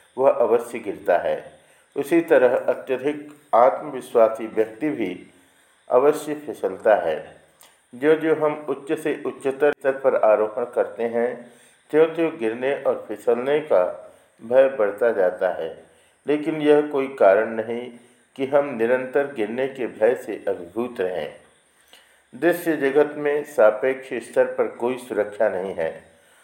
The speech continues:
भगवत दर्शन से ही पूर्ण निर्भयता प्राप्त हो सकती है। बृहदारण्यक उपनिषद में एक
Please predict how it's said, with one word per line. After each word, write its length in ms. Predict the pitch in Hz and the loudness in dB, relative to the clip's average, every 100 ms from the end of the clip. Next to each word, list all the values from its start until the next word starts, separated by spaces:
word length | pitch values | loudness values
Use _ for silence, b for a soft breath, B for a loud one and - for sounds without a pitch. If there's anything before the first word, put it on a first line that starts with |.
| b - | b -2
भगवत 440 | 123 127 151 156 | 0 2 2 2
दर्शन 480 | 127 117 - 147 143 - | 2 2 0 -6 -8 -6
से 100 | 127 | -6
ही 180 | 131 | -6
पूर्ण 420 | 135 - 120 123 107 | -10 -8 -8 -8 -6
निर्भयता 520 | 98 101 104 98 120 | -6 -4 -4 0 -2
प्राप्त 460 | - 101 104 - | 0 0 0 -2
हो 80 | 104 | -10
सकती 420 | 92 95 - 87 | -8 -10 -10 -10
है। 280 | 85 80 80 - _ b b b b b _ | -4 -4 -4 -10 _ b b b b b _
बृहदारण्यक 840 | 131 143 135 131 131 135 139 143 - | -2 2 4 4 4 -2 -2 -2 -4
उपनिषद 540 | 127 113 113 131 123 | -8 -6 -2 0 -2
में 320 | 120 107 104 | -2 -4 -4
एक 280 | - 110 107 | -6 -6 -6